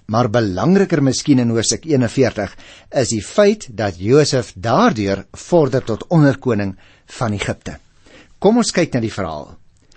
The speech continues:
Twee jaar later het die Farao 'n droom gehad. Hy het gedroom hy staan langs die Nyl.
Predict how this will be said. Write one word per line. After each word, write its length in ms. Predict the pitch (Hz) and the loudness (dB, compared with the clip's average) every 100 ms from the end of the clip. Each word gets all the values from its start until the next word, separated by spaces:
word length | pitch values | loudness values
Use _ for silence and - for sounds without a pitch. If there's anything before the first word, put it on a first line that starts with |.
| _ _ _ | _ _ _
Twee 260 | 240 330 320 | 2 4 4
jaar 260 | 214 143 104 | 4 2 2
later 420 | 101 113 - 101 | 0 0 0 -4
het 60 | 95 | -4
die 100 | 95 | -6
Farao 380 | - 143 120 120 | -4 -2 -2 -4
'n 120 | 101 | -4
droom 300 | 123 117 78 | 0 0 -2
gehad. 460 | - 76 69 - _ _ _ _ _ - | -10 -12 -14 -20 _ _ _ _ _ -4
Hy 120 | 117 | 2
het 120 | 147 | 2
gedroom 360 | - 123 190 302 | 0 0 2 2
hy 60 | 254 | 0
staan 280 | - 175 | 0 0
langs 220 | 135 139 139 | 0 -2 0
die 100 | 123 | 0
Nyl. 300 | 160 160 | 0 -4